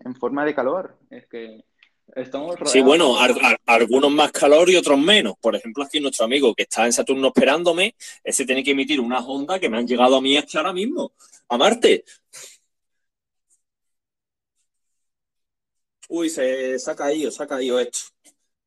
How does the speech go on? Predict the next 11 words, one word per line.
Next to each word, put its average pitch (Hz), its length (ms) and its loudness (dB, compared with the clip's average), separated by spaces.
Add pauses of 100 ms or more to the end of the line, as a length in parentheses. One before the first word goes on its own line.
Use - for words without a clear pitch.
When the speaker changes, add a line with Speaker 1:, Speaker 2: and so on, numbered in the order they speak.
(840)
Speaker 2:
Reconectando 127 960 -2
con, 135 640 -4 (420)
¿estamos? 233 680 0 (600)
¿Me 143 100 -8
escucha? 233 640 2 (2250)
No 139 120 0
lo 127 80 6
escucho, - 360 0
no 120 100 0
lo 123 80 6
escucho. - 400 -2